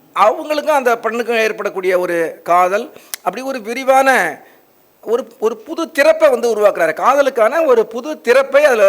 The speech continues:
உருவாக்குறார். கவிஞர்கள் செய்யக்கூடிய வேலை இதுதான். நீங்க உங்களுக்கு வசதி இல்லாத மதிப்பீடுகள், என்னுடைய மனைவி, ஆ, என்னுடைய கணவர் இப்படி செய்றாரு, என்னுடைய மனைவி இப்படி செய்றாங்க, இப்போ ஒரு, ஒரு பாண்டுக்குள்ள இருக்கும் பொழுது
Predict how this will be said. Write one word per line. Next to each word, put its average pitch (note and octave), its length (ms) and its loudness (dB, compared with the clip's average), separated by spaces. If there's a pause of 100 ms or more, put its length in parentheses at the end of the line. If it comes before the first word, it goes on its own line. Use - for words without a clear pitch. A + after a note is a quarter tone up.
(140)
உருவாக்குறார். F3+ 520 -2 (300)
கவிஞர்கள் C4 520 -6
செய்யக்கூடிய G#3+ 460 -8 (260)
வேலை F#3+ 360 -4
இதுதான். C#3+ 460 -8
நீங்க G3+ 380 -4
உங்களுக்கு F#3 540 -2
வசதி A#3+ 320 -6
இல்லாத B3 340 2
மதிப்பீடுகள், F#3+ 640 -8 (520)
என்னுடைய G3+ 300 -4
மனைவி, A3 440 -2 (640)
ஆ, F#3+ 60 -4 (880)
என்னுடைய G3+ 280 -2
கணவர் G#3+ 360 0
இப்படி E3+ 200 -12
செய்றாரு, E3 260 -2
என்னுடைய F3 340 -6
மனைவி A3+ 220 -6
இப்படி F3 260 -10
செய்றாங்க, D#3 320 -6 (440)
இப்போ A#3 200 -8
ஒரு, G#3+ 240 -2
ஒரு G#3+ 240 -2
பாண்டுக்குள்ள B3+ 640 0 (320)
இருக்கும் G#3 280 -4
பொழுது E3+ 280 -4